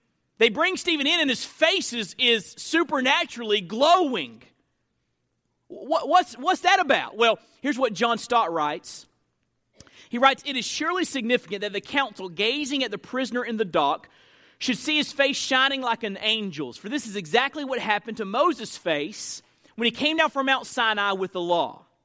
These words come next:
Was it not God's deliberate purpose to give the same radiant face to Stephen when he was accused of opposing the law as he had given to Moses when he received the law.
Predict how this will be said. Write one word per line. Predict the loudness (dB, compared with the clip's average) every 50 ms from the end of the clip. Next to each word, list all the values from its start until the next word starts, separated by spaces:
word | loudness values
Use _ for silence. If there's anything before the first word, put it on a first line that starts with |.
| _ _ _ _ _ -20 -2 2
Was | 2 2 2
it | 2 -2
not | 2 4 4 4 4 2 2
God's | 4 4 4 4 4 2
deliberate | -2 -2 2 2 2 2 4 2 0 0 0
purpose | -2 -2 -2 -2 -4 -8
to | -10 -10
give | -4 -2 -2 -2
the | -2 -4
same | -4 -2 -2 0 0 0 -2 -4 -2
radiant | 0 0 2 2 0 0 -2 -4 -6
face | -8 -4 _ 2 2 2 2 -4 -8
to | -8 -8
Stephen | -8 -8 -6 -4 -2 -2 -2 -2 -4 -8 -10 -10 -12 -14 -16 _ _ _ _ _ _ _ _
when | -6 -2 0
he | 2 2
was | 2 0
accused | -2 -6 -4 0 0 0 0 0
of | -2 -2
opposing | -2 -2 0 2 4 6 6 4 4 0 -4 -4
the | -4 -4
law | -4 -4 -4 -2 -2 -2 0
as | 0 0 0 0
he | -2 -6
had | -8 -4
given | -4 -2 -2 -2
to | -4 -4
Moses | 2 2 4 4 2 0 0 -2 -4 -4 -4 -12 -20 -20 _ _
when | -4 -4 -2
he | -2 -2 -2
received | -2 -6 -6 -2 0 0 2 4
the | 2
law. | 4 4 2 0 0 -2 -8 -18